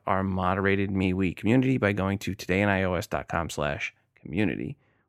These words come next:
When you go there, you need to request to be added. I have two questions. First one seems to quickly weed out the Android fanboys. I ask,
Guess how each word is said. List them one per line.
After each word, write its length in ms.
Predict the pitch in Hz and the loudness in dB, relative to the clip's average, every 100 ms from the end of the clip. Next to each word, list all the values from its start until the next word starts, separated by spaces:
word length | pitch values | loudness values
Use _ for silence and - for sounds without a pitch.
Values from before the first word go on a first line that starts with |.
| - | -6
When 160 | 95 | -4
you 60 | 82 | 0
go 180 | 107 110 | 4 4
there, 280 | 123 185 - | 4 0 -4
you 300 | - 101 107 | -4 0 2
need 500 | 104 104 104 107 107 | 0 0 0 2 2
to 140 | - 117 | 0 -2
request 540 | 104 101 - 117 - | -2 0 2 2 0
to 60 | 110 | -2
be 120 | 98 | 0
added. 280 | 95 147 - | 0 0 -4
I 280 | - 98 98 | -2 0 0
have 160 | 104 98 | 0 -4
two 100 | - | 0
questions. 440 | 120 139 180 180 | 2 2 0 -4
First 320 | - 107 - | -2 -4 -2
one 300 | 107 107 104 | -2 0 0
seems 600 | - 98 98 101 101 - - _ _ _ _ _ _ - | -4 -2 -2 -2 -4 -10 -20 _ _ _ _ _ _ -4
to 100 | 120 | 0
quickly 380 | 262 - 131 | 0 4 4
weed 220 | 104 107 95 | 6 6 6
out 180 | 90 | 4
the 80 | 82 | 2
Android 200 | 90 80 | 0 0
fanboys. 480 | - 123 127 120 - - - | 2 4 4 2 0 -10 -2
I 480 | 107 98 104 101 95 | 4 6 6 4 2
ask, 340 | 95 92 - | 0 -2 -2